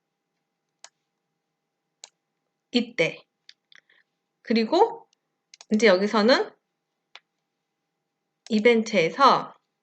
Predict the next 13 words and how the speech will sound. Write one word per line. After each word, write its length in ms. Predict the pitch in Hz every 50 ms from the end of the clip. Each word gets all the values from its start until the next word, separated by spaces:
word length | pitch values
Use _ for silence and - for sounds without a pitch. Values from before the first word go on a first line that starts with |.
| _ -
배경이 400 | - 202 190 196 226 233 226 214
바뀌었을 460 | 202 180 175 - 165 165 160 - 160
때, 280 | - - 156 151 170 160 - - - - - _ _ _ _ -
이십 300 | 208 214 214 277 277 254 262
일 80 | 254
후에 320 | 254 254 320 320 320 311 269
이때 640 | 202 - - - - 214 226 214 180 151 - - - - _ _ _
그 560 | - - - 240 233 240 240 240 233 226 226 226
대사를 460 | - 190 185 185 226 226 208 214 240
해주는 300 | 277 285 285 277 247 220 185
거죠. 260 | 165 160 - 151 -
티티에스를 800 | - - 311 - - - 349 285 254 254 - - 226 208 196 175 165
이용해서. 600 | 165 160 160 151 147 151 - 156 143 147 156